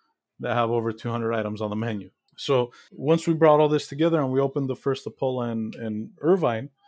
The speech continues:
uh, then we had people asking, "Where do you have other locations?" Or, "Where can I ask about a franchise? Where can I do this? Where can I do that?" And then we said, "Okay, you know what? It looks like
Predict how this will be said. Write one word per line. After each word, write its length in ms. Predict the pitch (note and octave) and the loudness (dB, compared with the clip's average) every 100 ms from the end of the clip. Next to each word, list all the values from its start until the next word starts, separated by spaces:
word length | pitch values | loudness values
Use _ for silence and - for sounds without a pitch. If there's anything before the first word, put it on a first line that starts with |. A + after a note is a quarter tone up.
| - | -2
uh, 260 | B2 B2 A#2 | 0 0 0
then 300 | C3 D3+ D3+ | 0 2 2
we 100 | C#3+ | 0
had 260 | C#3+ C3 | 2 0
people 320 | - C3+ B2+ B2+ | -2 -8 -4 0
asking, 720 | B2+ - C3 B2 A#2+ A2+ A2+ | -2 -2 -6 -6 -6 -8 -4
"Where 120 | D3+ | -2
do 60 | D#3 | 0
you 100 | D3 | 2
have 140 | C#3+ | 2
other 240 | C#3+ C#3+ C3+ | 2 2 0
locations?" 680 | B2 C#3+ C#3+ - A#2+ A2+ | -2 -4 -4 -6 -10 -8
Or, 440 | B2 B2 B2 B2 A#2+ | -4 -2 -2 -2 0
"Where 180 | C3 C#3+ | 0 0
can 180 | D3 | -2
I 60 | C#3 | -2
ask 220 | C3+ - | -2 -4
about 180 | C3+ B2+ | -4 -4
a 40 | |
franchise? 640 | B2 C3+ B2+ B2 A2+ G#2+ G2+ - | -4 -4 -4 -4 -6 -6 -10 -6
Where 140 | C3+ | -6
can 160 | C3+ B2+ | -4 -6
I 60 | |
do 140 | A#2+ A#2+ | -6 -6
this? 240 | A#2+ A2 | -6 -6
Where 80 | B2 | -10
can 140 | - | -10
I 80 | A#2+ | -10
do 140 | A2+ A2+ | -8 -6
that?" 160 | G#2 - | -8 -10
And 160 | - C#3 | -6 -2
then 60 | D#3 | 0
we 60 | |
said, 180 | D#3 F3 | 0 0
"Okay, 180 | E3+ D3+ | 0 -2
you 140 | C#3+ | 0
know 80 | D3 | 0
what? 300 | D#3 E3+ - - | 2 2 0 -2
It 60 | C#3+ | 0
looks 280 | D3+ D3 | 2 2
like 160 | D3+ C3+ | 0 0